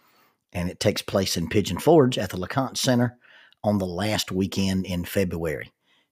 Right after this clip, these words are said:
This year, twenty twenty-two, it will be January fourteen through sixteen at the Dallas Marriott in Las Colinas, Texas.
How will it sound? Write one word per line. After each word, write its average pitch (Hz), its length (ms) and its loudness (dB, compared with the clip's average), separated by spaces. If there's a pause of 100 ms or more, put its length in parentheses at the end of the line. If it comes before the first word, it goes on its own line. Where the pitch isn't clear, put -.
(340)
This 143 300 4
year, 101 280 4 (120)
twenty 107 400 4
twenty-two, 120 760 2 (460)
it 120 140 2
will 110 100 2
be 104 160 4
January 113 560 6
fourteen 123 540 2
through 131 140 2
sixteen 160 600 2 (140)
at 110 100 -4
the - 80 -4
Dallas 98 420 0
Marriott 131 600 2 (500)
in 92 120 -4
Las 90 280 -4
Colinas, 123 500 4
Texas. - 540 -2